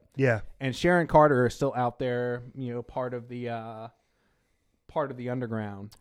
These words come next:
Speaker 1: Right. On the run.
Speaker 2: Like, you'd think at some point Steve would have done something about his niece.
Speaker 1: You would think so.
Speaker 2: Yeah, it, that's ki-, I,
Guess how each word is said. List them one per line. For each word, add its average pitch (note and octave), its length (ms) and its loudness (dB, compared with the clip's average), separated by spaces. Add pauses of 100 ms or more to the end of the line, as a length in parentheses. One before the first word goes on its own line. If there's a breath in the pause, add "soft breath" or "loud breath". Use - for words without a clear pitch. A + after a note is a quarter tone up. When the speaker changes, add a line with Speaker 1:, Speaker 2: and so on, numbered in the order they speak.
(120)
Speaker 1:
Right. E3+ 320 2
On C#3+ 160 2
the E3 80 2
run. F3 340 2 (600)
Speaker 2:
Like, D3 180 -8
you'd D3+ 220 -4
think G#3 160 -2
at E3+ 100 -4
some E3+ 220 -2
point D3 340 -6
Steve D3 300 -6
would C3 100 -6
have A#2 80 -6
done B2+ 180 -2
something A2+ 360 -6
about A2+ 240 -6
his G2 140 -12
niece. A2+ 480 -12 (1300 soft breath)
Speaker 1:
You E3 140 4
would D3 120 6
think D#3 220 2
so. C#3 260 4 (140)
Speaker 2:
Yeah, B2 440 -6
it, A#2+ 140 -10
that's C3+ 180 -8
ki-, - 120 -14 (120)
I, C3+ 120 -2